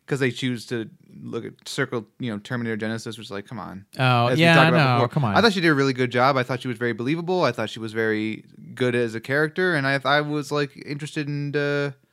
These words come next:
Speaker 1: in her and Han, and I hope that, uh, maybe we'll see more of her, but probably not, but, you know.
Speaker 2: Man, I, this is funny, 'cause I, see, the best kind of review like this is when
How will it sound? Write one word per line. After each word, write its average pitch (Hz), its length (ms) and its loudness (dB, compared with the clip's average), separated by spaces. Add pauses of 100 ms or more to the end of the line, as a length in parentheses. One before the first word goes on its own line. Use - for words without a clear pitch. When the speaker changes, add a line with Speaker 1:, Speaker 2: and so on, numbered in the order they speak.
(500)
Speaker 1:
in 110 120 -6
her 131 160 2
and 127 100 0
Han, 139 260 2
and 120 160 -2
I 117 160 2
hope 123 240 -2
that, 120 260 -2
uh, 120 220 2
maybe 117 200 -4
we'll 123 140 -8
see - 140 -12
more 131 240 -6
of 123 60 -6
her, 107 160 -6
but 104 320 -8
probably 110 200 -4
not, 113 300 -2
but, 101 180 -8
you 113 100 -10
know. 101 140 -10 (100)
Speaker 2:
Man, 147 440 6
I, 139 640 8 (840)
this 151 200 6
is 156 180 2
funny, 156 360 4
'cause 143 220 0
I, 156 200 -6 (340)
see, 202 500 6 (400)
the 139 220 0
best 190 580 2 (140)
kind 170 320 6
of 131 160 4
review 131 420 4
like 123 260 4
this 120 240 2
is 120 200 0
when 113 520 0